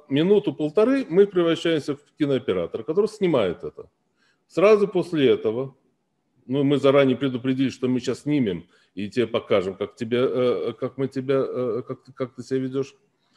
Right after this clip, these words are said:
Сразу же после этого, в этом ос-, особенность этой методики, что мы, э,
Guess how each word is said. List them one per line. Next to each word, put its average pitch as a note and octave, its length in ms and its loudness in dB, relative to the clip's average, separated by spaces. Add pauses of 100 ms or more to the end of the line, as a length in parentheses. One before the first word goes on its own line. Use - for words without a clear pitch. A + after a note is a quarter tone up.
(420)
Сразу F#3+ 420 4
же C3 120 2
после D3 360 2
этого, A3+ 240 6
в A#2+ 80 -2
этом C#3 240 0
ос-, C3 200 -4
особенность B2 800 -2
этой G#2 200 -6
методики, A#2+ 600 -6 (420)
что C#3 380 0
мы, C3+ 220 2
э, A#2 260 0